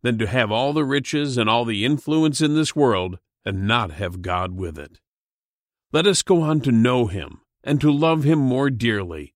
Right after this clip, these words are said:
not for his gifts and benefits, but for the pure joy of his presence.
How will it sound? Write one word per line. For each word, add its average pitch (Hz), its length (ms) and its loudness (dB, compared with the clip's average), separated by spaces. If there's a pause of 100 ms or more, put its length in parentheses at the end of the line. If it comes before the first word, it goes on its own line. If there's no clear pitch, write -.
(140)
not 226 160 -2
for 135 160 -2
his 107 220 -2
gifts - 400 -2
and 101 180 -6
benefits, 117 640 -4 (400)
but 151 140 2
for 156 180 2
the 127 140 -2
pure 180 420 0
joy 120 480 0
of 92 80 -6
his 92 220 -6
presence. 82 720 -6